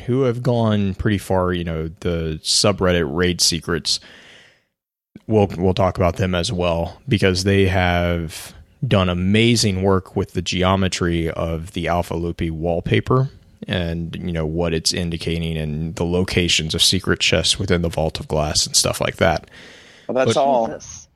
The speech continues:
Speaker 2: geomantics, right? That's
Speaker 1: Yeah. Yeah.
Speaker 2: that's all, yeah.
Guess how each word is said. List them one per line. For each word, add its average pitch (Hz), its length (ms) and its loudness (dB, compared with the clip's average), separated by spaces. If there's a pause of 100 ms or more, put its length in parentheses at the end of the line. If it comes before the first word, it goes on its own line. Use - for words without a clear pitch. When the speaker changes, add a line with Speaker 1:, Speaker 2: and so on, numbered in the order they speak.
Speaker 2:
geomantics, 117 960 0
right? 113 380 0
That's 117 200 -8
Speaker 1:
Yeah. 104 220 -2 (720)
Yeah. - 140 -6
Speaker 2:
that's - 200 -12
all, 107 760 0 (100)
yeah. 104 160 -2